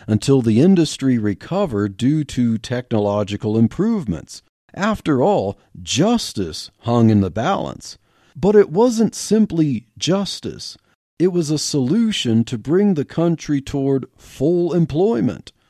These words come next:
which, after all, meant a healthy economy. A week after the Drugman article began to stir household conversations across the world, self-proclaimed Democratic Socialist Senator Bernie Sanders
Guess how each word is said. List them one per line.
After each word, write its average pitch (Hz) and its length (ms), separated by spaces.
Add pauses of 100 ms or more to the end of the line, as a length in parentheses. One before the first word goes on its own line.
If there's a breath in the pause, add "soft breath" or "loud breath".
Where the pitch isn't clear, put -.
(140)
which, 185 460
after 175 480
all, 113 360
meant 123 480
a 113 300
healthy 135 580
economy. 117 720 (640)
A 135 60
week 143 480
after 127 380
the 107 100
Drugman 131 580
article 117 540
began 123 520
to 107 100
stir 123 480
household 131 720
conversations 127 1080
across 117 460
the 101 140
world, 131 480 (260)
self-proclaimed 143 1160 (120)
Democratic 160 760
Socialist 139 760
Senator 165 560
Bernie 196 540
Sanders 143 880